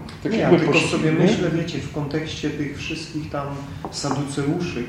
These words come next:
Speaker 2: którzy są w świątyni, którzy
Speaker 1: Okej.
Speaker 2: nie wierzą w zmartwychwstanie, nie wierzą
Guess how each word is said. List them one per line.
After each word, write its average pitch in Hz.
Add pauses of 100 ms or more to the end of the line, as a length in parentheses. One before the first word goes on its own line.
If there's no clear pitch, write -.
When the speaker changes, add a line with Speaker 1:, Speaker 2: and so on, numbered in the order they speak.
Speaker 2:
którzy 120
są 120
w 113
świątyni, 120 (120)
którzy 127
Speaker 1:
Okej. 127
Speaker 2:
nie 135
wierzą 127
w 123
zmartwychwstanie, 123 (420)
nie 127
wierzą 117